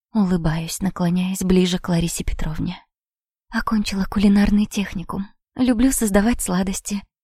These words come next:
Любила». Вспоминаю, что последние несколько лет работала на крохотной кухне Армена, не имея возможности заниматься сложными кондитерскими изделиями. «Ну что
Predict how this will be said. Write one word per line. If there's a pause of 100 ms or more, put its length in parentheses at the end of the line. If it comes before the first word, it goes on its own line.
(100)
Любила». (720)
Вспоминаю,
что
последние
несколько
лет (140)
работала
на
крохотной
кухне
Армена, (380)
не
имея
возможности
заниматься
сложными
кондитерскими
изделиями. (1120)
«Ну
что